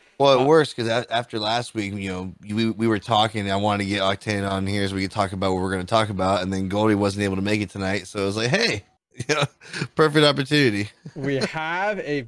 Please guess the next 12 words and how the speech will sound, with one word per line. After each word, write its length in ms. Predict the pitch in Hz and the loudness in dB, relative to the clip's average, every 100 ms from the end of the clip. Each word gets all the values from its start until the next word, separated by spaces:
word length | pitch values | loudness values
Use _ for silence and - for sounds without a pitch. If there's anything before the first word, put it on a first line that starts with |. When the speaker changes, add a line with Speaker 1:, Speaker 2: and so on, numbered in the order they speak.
| - | -8
Speaker 2:
backup 480 | 147 143 - 123 - | -8 -6 -4 -6 -6
plan, 500 | - 123 110 101 104 | -8 -6 -4 -6 -8
which 160 | 101 | -12
is 140 | 113 - | -14 -14
great. 680 | 123 123 135 139 131 - - - _ - | -12 -8 -4 -4 -6 -14 -18 -20 _ -6
Um, 80 | |
Speaker 1:
Always 560 | 143 143 143 139 131 143 | -4 -2 -2 -4 -4 -2
Speaker 2:
so, 240 | 180 165 | 0 0
Speaker 1:
plan, 360 | 156 151 147 147 | 0 0 0 -2
plan 0 | |
B. 60 | 147 | 0
Speaker 2:
uh, 580 | 147 143 139 139 139 | 0 0 0 0 0